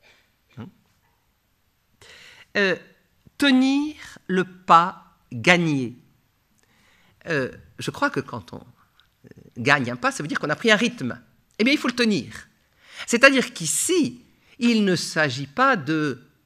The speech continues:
euh, s'enfermer dans un cercueil, de s'arrêter. Il s'agit de continuer à avancer, mais autrement.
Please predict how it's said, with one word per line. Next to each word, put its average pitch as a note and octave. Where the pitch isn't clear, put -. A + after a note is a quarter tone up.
euh, B2+
s'enfermer D3+
dans A#2+
un A#2
cercueil, F#3+
de D3+
s'arrêter. D#3+
Il A#3
s'agit D3+
de G3+
continuer G#3
à A#3
avancer, G#3
mais D3
autrement. E3+